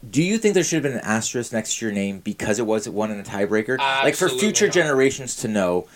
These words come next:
Speaker 2: Absolutely not. There's one winner and one winner only. It doesn't matter if you win by, uh, a mile or a quarter mile. Dominic Toretto told me when I was young, A
Speaker 1: Is that,
Speaker 2: win's a win.
Speaker 1: is that a Fast and the Furious reference?
Speaker 2: Yeah, it might. One, two, three, or four. One of those.
Speaker 1: It's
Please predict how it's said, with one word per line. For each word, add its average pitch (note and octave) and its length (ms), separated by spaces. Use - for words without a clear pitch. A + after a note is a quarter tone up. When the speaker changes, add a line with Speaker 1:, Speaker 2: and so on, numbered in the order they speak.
Speaker 2:
Absolutely - 640
not. D#3 460
There's E3 280
one F#3 500
winner E3+ 420
and C3+ 240
one F3+ 260
winner E3 280
only. C#3+ 400
It A2+ 100
doesn't D3 260
matter G3 300
if G3 160
you F#3 100
win E3+ 300
by, C#3 320
uh, A#2 300
a B2+ 40
mile F3 840
or C3+ 520
a C3 80
quarter F3+ 380
mile. E3+ 360
Dominic D3+ 440
Toretto D#3 440
told D#3+ 220
me D#3 140
when D3+ 120
I C#3+ 240
was C#3 260
young, D3+ 400
A C#3+ 40
Speaker 1:
Is D#3+ 100
that, G#3 100
Speaker 2:
win's G#3+ 120
a F3 40
win. D#3 420
Speaker 1:
is G#2 80
that B2 100
a C3 40
Fast A#2+ 260
and A#2 80
the G#2 60
Furious A2+ 360
reference? E3 400
Speaker 2:
Yeah, E3 80
it D3+ 60
might. C3 280
One, E3 320
two, D3+ 300
three, C#3+ 260
or C3+ 80
four. C#3+ 360
One C#3+ 120
of D3 60
those. C#3 200
Speaker 1:
It's C3+ 180